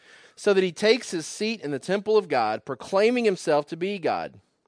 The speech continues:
Do you not remember that when I was still with you, I told you these things? And you know what is restraining him now, so that he may be revealed in his time.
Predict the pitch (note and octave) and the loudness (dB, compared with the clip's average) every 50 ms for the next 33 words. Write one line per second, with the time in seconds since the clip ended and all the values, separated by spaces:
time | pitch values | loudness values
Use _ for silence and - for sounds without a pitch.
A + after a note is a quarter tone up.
0 | _ _ - C#3 C3+ F3+ G#3 G#3+ A#3+ A#3+ A#3 A#3 A3+ G#3+ G#3+ G#3+ F#3+ E3 D#3+ E3 | _ _ -18 -8 -4 -2 0 0 2 4 4 4 4 4 2 2 2 2 2 2
1 | D#3+ D3+ D3+ D#3 D#3+ D#3 D#3 D#3 D#3 D3 C3+ - - - F3 E3 D#3 D3 F3+ G3+ | 0 0 0 0 0 0 0 -2 -4 -6 -10 -10 -6 -4 -2 -2 0 0 0 0
2 | A3+ G3 E3 C#3 C3 C3 B2+ B2+ C#3 - - - - G#3 A3 A3 F3 D#3 B2+ A2+ | 0 0 -4 -6 -4 -2 -2 -2 -2 -4 -6 -8 -4 -4 -4 -4 -4 -8 -10 -10
3 | A2+ G#2 - - A2 F#2+ F2 E2+ F2+ - - _ _ _ _ _ _ _ _ _ | -10 -10 -10 -12 -12 -12 -12 -14 -18 -20 -20 _ _ _ _ _ _ _ _ _
4 | _ _ - D#3 E3+ F3+ F3+ F3+ G#3 A#3+ C#4 C#4+ B3 A3+ G#3+ G#3 G#3 G3+ G3 G3 | _ _ -6 -4 -2 -2 -2 -2 -2 0 0 2 4 6 6 6 6 6 6 6
5 | F#3+ F#3 F3 E3+ F3 D#3+ - - - F#3 F#3 F#3 F#3+ G3 G3 G3 G3+ G#3+ G#3 G3 | 4 4 2 -2 -6 -8 -10 -8 -4 -2 0 0 0 0 0 0 0 -2 -2 0
6 | E3 C3 B2 A#2+ B2 C3+ - - D#3 D3 C#3 C#3 C#3+ E3 F3 F3+ F3 E3 E3 D#3 | 0 0 0 0 0 -2 -4 -4 -4 -4 -4 -4 -4 -4 -2 0 0 0 0 -2
7 | D#3 D#3 D3 D3 C#3 C3 D3+ F3+ F#3 D#3+ D3 C3 C3 C3 B2+ C3 C3+ C3 - - | -4 -4 -2 -2 -2 -2 0 0 0 2 0 0 -2 -4 -6 -6 -8 -8 -8 -8
8 | D#3 D3 C#3+ B2+ G#2+ G2 F#2+ | -8 -6 -6 -6 -6 -8 -12